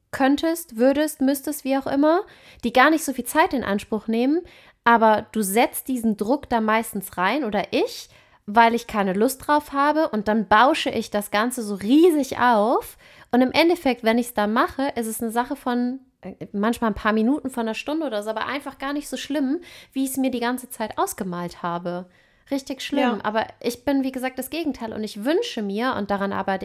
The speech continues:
Speaker 1: ich zum Beispiel, dass ich Dinge nicht auf den letzten Drücker schiebe und das im letzten Moment mache, weil es einfach unnötiger Stress ist. Und so kann man sich das dann vielleicht mal aufteilen oder wenn's dann eben gemacht ist, hat man Zeit für was anderes, aber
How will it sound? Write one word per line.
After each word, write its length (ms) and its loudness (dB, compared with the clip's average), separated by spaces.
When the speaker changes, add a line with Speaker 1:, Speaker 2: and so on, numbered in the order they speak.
Speaker 1:
ich 220 -6
zum 180 -4
Beispiel, 600 -2
dass 200 0
ich 160 -6
Dinge 420 2
nicht 460 4
auf 140 0
den 180 -4
letzten 600 -6
Drücker 520 -4
schiebe 560 -4
und 360 -6
das 180 -4
im 140 -4
letzten 320 -2
Moment 400 -2
mache, 240 -6
weil 160 2
es 100 -8
einfach 300 -4
unnötiger 560 -2
Stress 400 -4
ist. 400 -8
Und 200 -4
so 120 0
kann 160 -2
man 140 0
sich 140 -4
das 160 -6
dann 120 -6
vielleicht 400 -6
mal 160 -6
aufteilen 680 0
oder 240 -2
wenn's 220 -4
dann 140 -8
eben 220 -8
gemacht 360 -4
ist, 140 -12
hat 140 -8
man 200 -6
Zeit 320 0
für 140 -6
was 160 -4
anderes, 460 -2
aber 360 0